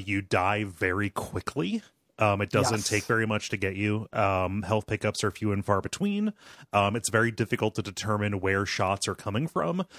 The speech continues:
Speaker 1: There were lots of times where somebody was just unloading shot-, a shotgun in, into my back and I didn't realize it.
Speaker 2: Yeah, yeah. It's, it, that, that is such a weird, like, that's a problem that has been solved in video games, I feel
Speaker 1: Mm-hmm.
Speaker 2: like. And it's,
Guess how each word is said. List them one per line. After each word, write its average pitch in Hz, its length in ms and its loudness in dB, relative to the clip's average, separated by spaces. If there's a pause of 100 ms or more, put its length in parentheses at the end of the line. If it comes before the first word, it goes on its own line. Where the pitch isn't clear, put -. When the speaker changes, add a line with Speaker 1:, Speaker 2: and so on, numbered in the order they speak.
(140)
Speaker 1:
There 110 100 8
were 98 120 4
lots 98 280 4
of 101 60 -8
times 98 380 0
where 101 100 0
somebody 104 300 0
was 98 120 0
just 101 280 0
unloading 98 480 0
shot-, 90 280 -2
a 107 140 -2
shotgun 98 400 0
in, 98 200 -2
into 101 140 -2
my 92 160 0
back 95 320 2
and 104 80 -2
I 95 80 0
didn't 90 240 -2
realize 113 380 -2
it. 165 140 -2 (420)
Speaker 2:
Yeah, 151 460 4
yeah. 131 360 -2 (300)
It's, 180 180 0
it, 196 140 -2
that, 247 200 -2
that 277 120 2
is 294 80 -4
such - 160 -10
a 302 60 0
weird, 190 500 0
like, 143 160 0
that's 165 140 0
a 190 60 4
problem 147 460 2
that 143 100 2
has 131 120 0
been 131 160 0
solved 127 460 -2
in 123 120 0
video 131 240 -2
games, 185 280 -2
I 190 80 -2
feel 120 180 2
Speaker 1:
Mm-hmm. 139 40 2
Speaker 2:
like. 220 280 -2 (560)
And 175 400 4
it's, 180 340 0